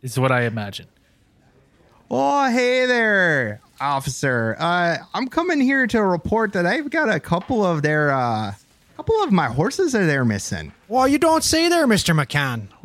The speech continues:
Speaker 3: Tell me, wh-, what's going on here? Do you have any suspects or anybody you like for this situation?
Speaker 2: Well, now that there's the wild thing, because now I am, I'm thinking that because last night me and the wife, we went outside and we were seeing this,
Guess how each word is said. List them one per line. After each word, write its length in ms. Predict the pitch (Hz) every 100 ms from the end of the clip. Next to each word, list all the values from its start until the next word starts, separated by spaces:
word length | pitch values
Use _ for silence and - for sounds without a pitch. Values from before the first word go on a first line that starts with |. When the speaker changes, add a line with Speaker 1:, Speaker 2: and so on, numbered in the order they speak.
| 175
Speaker 3:
Tell 180 | 262 294
me, 160 | 302
wh-, 320 | 165 165 226
what's 240 | 226 277 -
going 260 | 294 277
on 180 | 262 277
here? 220 | 294 285
Do 60 | 190
you 60 | 190
have 240 | 190 208
any 240 | 214 214 190
suspects 800 | - 240 - 269 277 - -
or 260 | 185 160 156
anybody 400 | 175 190 196 196
you 100 | 175
like 260 | 175 226 -
for 140 | 294
this 160 | 269 269
situation? 760 | - - 285 277 302 - 339 - _ _ _ _ _ -
Speaker 2:
Well, 120 | 151
now 140 | 175 196
that 300 | 196 277 -
there's 260 | 339 202
the 100 | 165
wild 400 | 135 123 147 165
thing, 220 | - 120 101
because 320 | 117 139 120
now 240 | 139 190
I 180 | 180 175
am, 340 | 196 170 151 -
I'm 260 | 147 208 269
thinking 480 | - 226 190 170 147
that 300 | 127 123 -
because 400 | 135 - 156 131
last 380 | 135 151 196 -
night 220 | 262 190
me 160 | 165
and 120 | 170 151
the 80 |
wife, 300 | 123 120 123
we 80 | 139
went 180 | 123 120
outside 580 | 110 107 - 117 107 98
and 320 | 117 110 110
we 240 | 110 156 165
were 320 | 139 120 117
seeing 760 | 110 - 175 180 143 127 117 113
this, 300 | 127 117